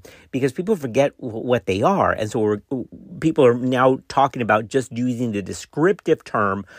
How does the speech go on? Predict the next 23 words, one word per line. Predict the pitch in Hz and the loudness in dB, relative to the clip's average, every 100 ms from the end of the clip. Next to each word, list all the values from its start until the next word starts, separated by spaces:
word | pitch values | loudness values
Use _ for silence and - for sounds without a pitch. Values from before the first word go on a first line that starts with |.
| - - | -20 -8
which | 123 117 | -4 -4
is | 117 | -4
twenty-two | - 143 135 147 | -2 -2 -2 -4
Q | 101 - 165 131 107 95 | -4 -6 -2 0 -2 -4
eleven | 113 107 101 104 | -4 -4 -4 -8
point | - 98 92 | -8 -8 -8
two. | - 90 - _ - - _ - | -8 -8 -12 _ -20 -20 _ -4
I | 113 | 2
know | 135 131 131 | 4 6 4
it's | 120 98 | 2 0
a | |
lot | 98 107 - | 2 0 0
to | 101 | -6
say. | - 101 | 0 0
It's | 104 117 | 0 -2
a | |
mouthful. | 101 95 - 104 92 | -2 -2 -2 -4 -4
It's | - | -6
much | 104 101 | -10 -8
easier | 104 95 107 | -10 -8 -10
to | 98 | -8
say | 101 98 | -6 -4
DeGeorge. | 123 117 98 95 90 | -4 0 2 0 -4